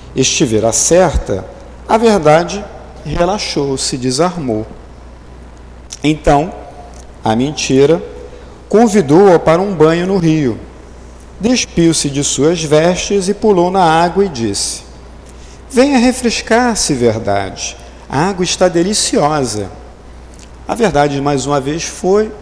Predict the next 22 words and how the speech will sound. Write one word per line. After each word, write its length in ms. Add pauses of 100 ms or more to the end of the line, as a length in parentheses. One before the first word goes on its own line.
(520)
tocou 320
na 360
água, 180
viu 160
que 140
a 60
água 180
realmente 320
estava 280
muito, 480 (500)
é, 260
agradável 840 (800)
e, 180 (120)
mais 260
uma 180
vez, 640 (400)
né, 200 (600)
também 240
se 180
desarmou 680
e 180
confiou 800